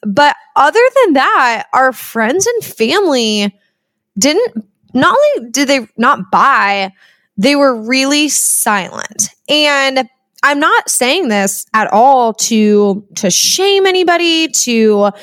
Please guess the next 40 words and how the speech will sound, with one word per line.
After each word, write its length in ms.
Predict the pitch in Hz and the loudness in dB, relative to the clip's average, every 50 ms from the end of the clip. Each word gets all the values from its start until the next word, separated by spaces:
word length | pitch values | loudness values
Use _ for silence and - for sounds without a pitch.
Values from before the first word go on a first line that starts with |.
| - - - - - - - | -20 -20 -20 -20 -18 -6 -2
um, 560 | 214 220 226 226 220 214 208 208 202 196 190 - - | 0 0 2 2 0 0 -2 -2 -4 -4 -6 -6 -4
you 120 | 220 214 | -2 -2
know, 60 | 196 | -2
talk 360 | 196 - - 196 190 - _ | -2 -4 -4 -6 -6 -6 _
poorly 440 | - - 285 277 294 302 302 302 285 | -6 -2 0 2 2 2 2 2 0
on 60 | 285 | 0
anybody, 320 | 269 262 262 240 240 226 208 | 0 0 0 0 0 0 0
whatever. 340 | 185 180 - - - - - | 0 0 -2 -2 -4 -6 -6
So 280 | - - 262 240 233 220 | -4 0 0 0 2 2
that 160 | 226 240 262 | 2 2 0
was 100 | 349 - | 0 0
kind 160 | - 494 523 | 0 0 2
of 60 | 523 453 | 2 0
my 60 | 302 | 0
first 260 | - 240 247 262 - | 0 0 0 0 -2
experience 480 | 247 - - - 247 240 226 202 196 220 | -2 -4 -4 -2 -2 -2 -2 -2 -2 -2
where 80 | 208 | -2
I 60 | 202 | -2
was 100 | 208 202 | 0 0
like, 340 | 196 190 180 175 - - - _ _ _ _ _ _ _ _ - | 0 -2 -2 -2 -6 -10 -18 _ _ _ _ _ _ _ _ -10
"Huh, 580 | - - - - 453 403 254 202 185 170 175 - - | -8 -6 -2 0 2 2 2 2 2 0 0 -2 -2
I 80 | 240 | -2
mean, 180 | 240 240 233 226 | -2 -2 -2 0
that's 300 | 214 240 269 277 - - | 0 -2 -2 -2 -4 -4
really 320 | 262 254 294 311 320 302 | -2 0 0 2 2 0
weird." 520 | 277 226 226 269 269 254 220 208 214 220 214 - - - - - - | -2 -2 -2 0 0 2 2 2 0 -2 -4 -8 -14 -20 -20 -10 -4
And 200 | - 285 277 277 - _ - | -2 0 0 -2 -2 _ 2
honestly, 520 | 240 240 254 285 330 349 320 - 440 466 | 4 4 4 2 0 -2 -4 0 2 2
if 200 | 466 466 440 - | 2 2 2 0
I 120 | 277 262 | -2 -2
think 280 | - - 262 262 277 277 | -2 -2 -2 -2 0 0
back 220 | - 370 415 403 - | 0 0 0 0 -2
to 120 | 349 311 | -2 0
what 180 | 247 214 220 220 | 0 2 2 2
I 140 | 226 240 226 | 0 0 0
thought 240 | - 247 214 - - | 0 0 0 0 -2
then, 800 | 196 175 175 170 170 196 170 180 190 190 202 214 233 262 285 - _ _ _ _ _ _ _ _ _ _ _ _ _ _ - | -6 -8 -6 -2 -2 -2 0 0 -2 -2 -2 -4 -4 -4 -6 -6 _ _ _ _ _ _ _ _ _ _ _ _ _ _ 0
I 200 | 247 269 277 262 - - | 2 2 0 0 0 2
honestly 500 | 240 262 277 294 339 330 - 381 392 330 | 2 4 4 2 0 -2 -2 0 0 0
just 300 | 277 302 294 - - | 0 -2 -2 -2 -6